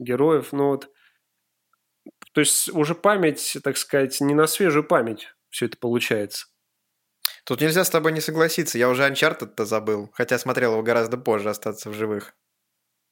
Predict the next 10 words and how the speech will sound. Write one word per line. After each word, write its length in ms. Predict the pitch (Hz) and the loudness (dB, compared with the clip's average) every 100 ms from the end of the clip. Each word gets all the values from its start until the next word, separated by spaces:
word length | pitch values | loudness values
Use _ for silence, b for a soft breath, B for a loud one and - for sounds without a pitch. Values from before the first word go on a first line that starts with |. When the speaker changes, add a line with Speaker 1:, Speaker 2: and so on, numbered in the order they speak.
| _ _ - | _ _ -6
Speaker 2:
Так 140 | 113 | -4
что 640 | - - 139 131 123 120 117 143 - | -4 -2 0 2 0 -2 -8 -16 -8
понимаю 440 | 127 147 143 110 | -4 -2 -2 -4
тебя. 200 | 104 - | -4 -2
Speaker 1:
Да, 20 | |
я 200 | 120 131 | 0 2
его 100 | 202 | 2
посмотрел 580 | 190 - 143 147 151 139 | 0 0 0 2 0 0
буквально 540 | 127 120 - 127 120 113 | -2 -6 -2 0 0 -2
вот-вот 640 | 110 107 113 107 107 - | -4 -6 -8 -8 -10 -18